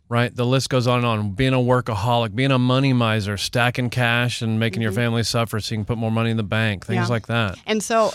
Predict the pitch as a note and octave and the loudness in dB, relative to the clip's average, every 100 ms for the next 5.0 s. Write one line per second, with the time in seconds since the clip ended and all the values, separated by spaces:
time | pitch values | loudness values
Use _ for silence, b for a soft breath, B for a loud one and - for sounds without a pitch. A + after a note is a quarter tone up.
0 | - G3+ A3+ A#3 F3 C4+ C4 A3+ G3 - | -4 4 6 8 6 4 2 2 0 -4
1 | G#3 A3 G#3+ G#3 G#3 F#3 F3 G3+ G3 G3 | -8 -6 -2 -2 -2 -4 -4 -8 -6 -10
2 | F#3+ F#3+ F3+ F3 F3+ F#3+ E3+ - G3 - | -8 -6 -6 -6 -8 -6 -8 -8 -12 -12
3 | F3 E3+ G3+ F#3+ F#3+ B3+ D4 C#4+ C#4 C4 | -14 -10 -2 -2 -2 -8 0 0 0 -4
4 | B3 A#3 A3 F#3+ A3 - F#3+ - A#3+ - | -4 -2 0 0 -6 -6 -8 -4 -4 -6